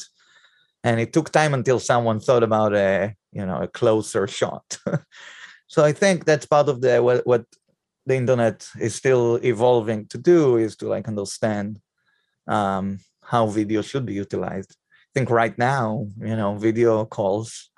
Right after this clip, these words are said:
since the pandemic has become a really popular, uh,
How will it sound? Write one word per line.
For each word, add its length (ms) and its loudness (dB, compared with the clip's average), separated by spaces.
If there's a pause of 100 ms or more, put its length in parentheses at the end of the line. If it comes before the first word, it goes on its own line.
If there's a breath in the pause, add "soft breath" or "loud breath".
(440 loud breath)
since 400 -4
the 100 -2
pandemic 560 -2
has 140 -6
become 340 -2
a 100 0
really 500 -2
popular, 500 0 (220)
uh, 180 -4